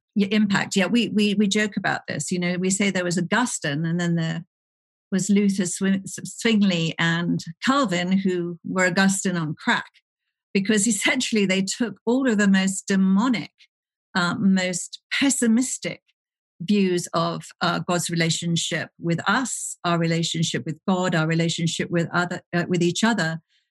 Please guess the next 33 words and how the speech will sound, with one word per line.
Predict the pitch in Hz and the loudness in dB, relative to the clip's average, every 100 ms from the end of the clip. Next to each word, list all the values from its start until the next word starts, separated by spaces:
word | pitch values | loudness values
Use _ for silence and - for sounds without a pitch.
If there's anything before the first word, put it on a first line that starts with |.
| _ | _
and | 190 196 196 | 2 2 2
emphasized | 240 269 - 175 - 175 170 - | 2 2 0 -2 0 0 -2 -2
those. | 170 156 160 - | -2 -2 -4 -2
Whereas | 190 185 190 - _ _ _ _ - | 0 0 -2 -8 _ _ _ _ 0
when | 220 294 | 2 4
we | 302 254 | 4 2
go | 233 220 | 2 2
back | 196 240 233 - - | 2 0 0 -2 -4
into | 202 202 - | 2 2 2
the | 190 - 220 | -2 -2 0
East, | 214 - - - - | 0 -2 -8 -8 -4
into | 190 196 | -2 0
the | 190 190 - 196 - | 0 -2 -4 -8 0
very | 233 247 220 - | 2 4 0 2
earliest | 208 214 190 170 | 2 2 2 0
centuries, | - 165 139 - 156 147 - - _ - _ - - | -2 -4 -4 -6 -4 -6 -10 -20 _ -20 _ -14 0
to | 208 | 2
about | 196 202 | 2 -2
the | |
fourth | 196 - 220 196 | -2 0 2 2
century, | - 175 190 - 117 107 - _ _ _ - | 0 -4 -6 -10 -10 -10 -16 _ _ _ -2
um, | 202 196 185 | 2 2 2
we | 202 233 | 2 2
see | 220 - - 277 277 | 0 -2 -2 0 0
a | 240 196 | 0 0
gospel | 196 220 226 - 196 185 185 185 _ _ _ _ _ | 0 -2 -4 -4 -2 -2 -6 -14 _ _ _ _ _
that | - | -4
we | 220 233 | 0 0
feel | 269 262 | 2 2
is | 240 | 2
worthy | 190 214 302 175 | 2 2 0 -2
of | 151 | -2
restoration, | 147 160 - - 160 - - | -6 -6 -6 -6 -6 -8 -14